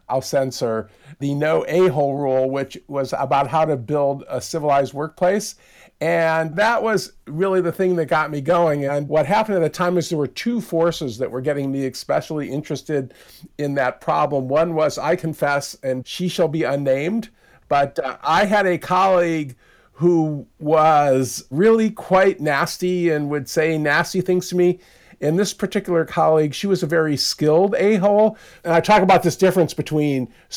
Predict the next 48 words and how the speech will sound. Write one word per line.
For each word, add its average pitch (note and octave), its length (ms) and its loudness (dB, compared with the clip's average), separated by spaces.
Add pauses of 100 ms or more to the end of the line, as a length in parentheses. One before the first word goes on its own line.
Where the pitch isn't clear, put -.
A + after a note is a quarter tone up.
(100)
strategic F3+ 720 0
and C#3 140 -2
clueless E3+ 600 0
a-holes. A2+ 460 0
That's A#2+ 200 -4
one C3+ 120 -2
of B2+ 80 2
the A#2 200 2 (320)
distinctions F3 440 -2
I F3+ 140 4
made. F#3 320 2 (200)
Well, C#3+ 80 -4
she A#3 200 -2
was C#4+ 180 2
somebody F#3 400 2
who E3 100 -2
would D#3+ 120 0
always E3+ 340 4
connive D#3 500 2
to C3+ 140 -4
just F#3 440 0
get E3+ 300 2
you D3+ 360 -2
at C3+ 100 -4
the C3 80 -8
point C#3+ 360 -4
to C#3 80 -8
stab D3 320 0
you D#3+ 100 0
in D3+ 80 0
the D3 80 0
back C#3 320 4
or B2 180 -2 (280)
to C#3+ 80 -6
make D3+ 240 0
the C3 100 2
little E3 360 4
comment C#3 600 -2
to C3 100 -4
make B2 220 -2
you D3+ 80 -4
feel, - 240 -6
she G3+ 120 -6
was E3 100 2
very C3+ 320 2
skilled G#2 340 -2
at G2 160 -4
it. - 120 -8